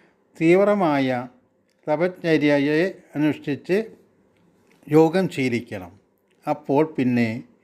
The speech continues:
യോഗിയായി, ത്യാഗിയായി, ആത്മാവിനെ അറിഞ്ഞ് ആത്മരാമനായി പരമാനന്ദമനുഭവിക്കും. ഏത് വർണ്ണത്തിലുള്ളവർക്കും സന്യാസം സ്വീകരിക്കാം. അത് ധർമാനുസൃതം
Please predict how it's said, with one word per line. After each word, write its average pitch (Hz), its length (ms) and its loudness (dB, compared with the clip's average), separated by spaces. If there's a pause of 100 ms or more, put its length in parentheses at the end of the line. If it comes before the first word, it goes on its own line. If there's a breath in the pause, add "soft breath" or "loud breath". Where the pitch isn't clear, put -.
യോഗിയായി, 131 880 0 (420 soft breath)
ത്യാഗിയായി, 147 960 0 (200)
ആത്മാവിനെ 131 920 -2
അറിഞ്ഞ് 120 500 -2 (1000 soft breath)
ആത്മരാമനായി 156 1200 0 (380)
പരമാനന്ദമനുഭവിക്കും. 143 1600 0 (580)
ഏത് 139 360 2
വർണ്ണത്തിലുള്ളവർക്കും 139 1300 -2 (180)
സന്യാസം 131 680 -4 (180)
സ്വീകരിക്കാം. 107 800 -4 (420)
അത് 131 320 0 (460 loud breath)
ധർമാനുസൃതം 175 1160 0